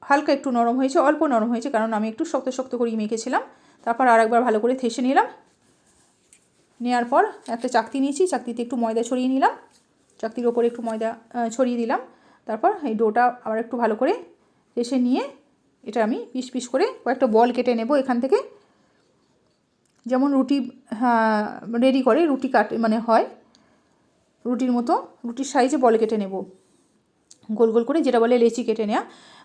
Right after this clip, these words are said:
গোল গোল করে আমি একটু লেচি কেটে নেব। যে, আহ, ছুরি দিয়ে আমি প্রথমে কেটে নিয়েছি, তারপর হাতে করে গোল গোল করে নেব রুটির মতো। দু হাতে তালুতে দিয়ে এটা আমি গোল করে নিচ্ছি।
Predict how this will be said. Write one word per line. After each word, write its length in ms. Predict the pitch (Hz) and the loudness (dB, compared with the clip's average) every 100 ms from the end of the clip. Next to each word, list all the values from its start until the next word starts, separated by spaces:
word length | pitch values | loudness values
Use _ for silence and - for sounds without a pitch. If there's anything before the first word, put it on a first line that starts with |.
| 214 | -2
গোল 120 | 226 | 0
গোল 120 | 220 | 0
করে 140 | 233 233 | 0 0
আমি 120 | 262 | -2
একটু 260 | 269 370 - - _ - | -2 -6 -8 -14 _ -6
লেচি 240 | 220 220 | -6 -4
কেটে 200 | 226 226 | -4 -4
নেব। 240 | 226 269 392 | -2 -2 0
যে, 120 | 277 | 0
আহ, 360 | 226 220 208 208 | 0 -2 -6 -4
ছুরি 260 | 262 247 | -4 -4
দিয়ে 140 | 247 247 | -2 -2
আমি 120 | 233 | -2
প্রথমে 280 | 240 240 226 | -4 -4 -4
কেটে 180 | 247 | -2
নিয়েছি, 240 | 254 294 359 | -2 0 0
তারপর 180 | 247 233 | 0 -2
হাতে 220 | 220 226 | -2 -2
করে 140 | 254 | -2
গোল 200 | 226 220 | 0 0
গোল 140 | 226 233 | 0 -2
করে 260 | 214 208 | 0 0
নেব 160 | 208 226 453 - _ _ _ _ _ - | 0 0 -2 -4 _ _ _ _ _ -12
রুটির 260 | 233 233 226 | -8 -4 -4
মতো। 380 | 220 277 523 - _ _ _ _ _ _ _ _ _ _ _ _ _ _ _ _ _ _ _ _ _ _ _ _ _ _ _ - | -2 -2 -4 -10 _ _ _ _ _ _ _ _ _ _ _ _ _ _ _ _ _ _ _ _ _ _ _ _ _ _ _ -8
দু 80 | 254 | 0
হাতে 220 | 240 254 | 0 2
তালুতে 340 | 240 233 233 240 | 0 0 -2 -2
দিয়ে 160 | 311 | 0
এটা 120 | 339 233 | 0 0
আমি 160 | 233 | 0
গোল 180 | 233 233 | 0 0
করে 200 | 240 240 | -2 -2
নিচ্ছি। 300 | 233 233 | -4 -2